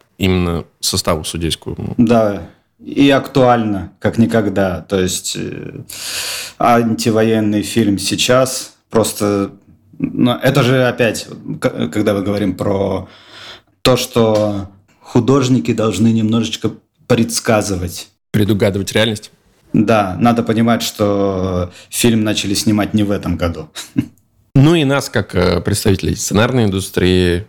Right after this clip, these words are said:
Speaker 1: наверное, в первую очередь волнует, э, приз за лучший сценарий. Ничего удивительного, никаких сюрпризов, Банши и Нишерина.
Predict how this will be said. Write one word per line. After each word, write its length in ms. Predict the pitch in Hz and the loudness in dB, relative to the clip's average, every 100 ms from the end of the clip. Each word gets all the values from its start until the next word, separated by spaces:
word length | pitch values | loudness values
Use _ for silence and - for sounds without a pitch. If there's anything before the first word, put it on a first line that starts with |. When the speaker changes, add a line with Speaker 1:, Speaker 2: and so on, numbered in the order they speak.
| _ _ | _ _
Speaker 1:
наверное, 240 | - 92 | 0 0
в 40 | - | 2
первую 220 | 104 87 | 2 2
очередь 460 | 85 78 - - - - | 0 -4 -8 -14 -18 -2
волнует, 800 | 85 85 87 90 87 80 78 - - | 0 2 2 2 2 0 -4 -12 -10
э, 360 | - - 76 - - - | -6 -4 -4 -6 -10 -6
приз 240 | - 82 | -2 -2
за 140 | 73 - | -2 0
лучший 280 | 85 - 76 | 0 0 -4
сценарий. 560 | - 85 127 151 131 - _ _ _ | 0 0 0 -2 -8 -14 _ _ _
Ничего 680 | - 117 180 165 127 98 90 | 4 6 4 2 0 2 0
удивительного, 580 | 78 76 85 127 - 92 | 0 0 0 0 -2 2
никаких 500 | 101 98 - - 135 | 2 2 0 -2 0
сюрпризов, 600 | - - 87 135 151 147 | -2 0 2 2 0 0
Банши 540 | 98 90 87 - - | 0 0 -2 -6 -8
и 160 | 78 85 | -2 0
Нишерина. 640 | 85 87 - 151 151 156 | 0 0 0 0 0 -4